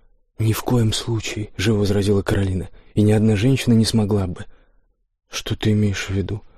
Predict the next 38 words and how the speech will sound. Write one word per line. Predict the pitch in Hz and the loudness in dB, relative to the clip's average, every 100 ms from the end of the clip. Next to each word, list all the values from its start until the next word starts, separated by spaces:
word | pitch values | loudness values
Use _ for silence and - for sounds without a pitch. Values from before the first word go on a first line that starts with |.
| - _ - | -20 _ -4
В | 95 | 4
мире | 117 117 110 107 | 6 6 6 4
есть | 104 113 - - | 2 0 -4 -2
люди, | 104 117 113 101 - - - | 0 2 2 -2 -4 -4 2
натуры | 104 - 117 110 | 2 2 2 2
благородные | 104 98 101 110 101 104 | 4 4 4 2 2 2
и | |
возвышенные, | 101 98 120 - 101 92 - - | 2 0 -2 -2 -4 -4 -6 -18
к | - | -6
которым | 104 107 107 | -2 2 4
любовь | 104 101 107 | 4 0 0
не | 107 | 0
приходит | 104 98 104 98 | 0 0 -2 -2
никогда. | 104 - 95 98 90 _ _ _ _ _ _ _ - | -4 -6 -6 -8 -10 _ _ _ _ _ _ _ 0
Ты | 113 | 4
могла | 104 98 104 | 4 4 0
бы | 90 | 0
от | - | -4
всего | - 95 92 | -6 -4 -4
сердца | - 95 - | -4 -4 -6
попытаться | - - - 92 - | -10 -8 -4 -4 -6
полюбить | - 92 90 107 | -4 -2 -2 -2
его, | 101 95 | 0 0
однако | 92 98 92 | 0 -2 -4
при | - 95 | -4 -2
ближайшем | 98 98 98 98 | 0 2 2 0
рассмотрении | 90 - 92 104 98 92 - - - | -2 -4 -4 0 0 0 -4 -14 -2
пожалела | 104 95 95 107 104 | 0 0 0 0 0
бы | 101 | 0
и | 98 | -2
покинула, | 104 98 120 113 95 92 - - _ | -4 -4 -4 -4 -4 -10 -18 -20 _
осознав | - 95 107 101 | -6 -2 0 2
невозможность | 104 104 104 107 117 95 95 - | 2 4 2 2 0 0 -4 -2
и | 95 | 0
несбыточность | 98 90 117 101 - 98 - | 0 0 -2 -2 -2 -4 -2
надежд | 98 98 107 107 - | -2 0 -2 -2 -4
на | |
спасение, | 95 - 95 - 117 101 90 | -6 -6 -6 -2 -2 -2 -6